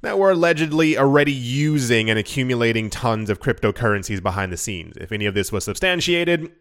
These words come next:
no, but it was more of a, you can kind of, you know, if there's a currency that kind of gets you around and you're able to circumvent something that's been holding you down for fifty years, logically,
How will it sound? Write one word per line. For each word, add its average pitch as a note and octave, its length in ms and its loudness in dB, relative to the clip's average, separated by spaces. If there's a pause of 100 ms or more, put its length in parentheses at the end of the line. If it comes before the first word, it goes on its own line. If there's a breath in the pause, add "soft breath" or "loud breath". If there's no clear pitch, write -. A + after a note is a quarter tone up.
(120)
no, F3+ 360 2
but D3 140 0
it D3 60 2
was C3 100 -4
more C#3+ 240 2
of B2+ 80 0
a, C3 500 2
you C#3+ 320 -6
can D#3 200 -4
kind C#3 240 0
of, A2+ 300 0
you A#2 100 -4
know, G2 280 -4
if B2 200 -4
there's D3+ 200 6
a D#3 60 0
currency D#3 480 -2
that A#2+ 160 -2
kind C3 180 -4
of A2+ 140 -6
gets C3 260 -4
you C3+ 120 0
around A#2 560 0 (320 soft breath)
and G#2+ 80 -6
you're A#2+ 80 0
able B2 160 0
to A#2+ 120 -2
circumvent B2 760 0
something A2 320 -4
that's G#2+ 160 -2
been A2+ 100 -8
holding A#2+ 380 -2
you A#2 100 -4
down A#2 220 -2
for A2 100 -2
fifty B2 340 -4
years, A#2 540 0
logically, A2+ 840 0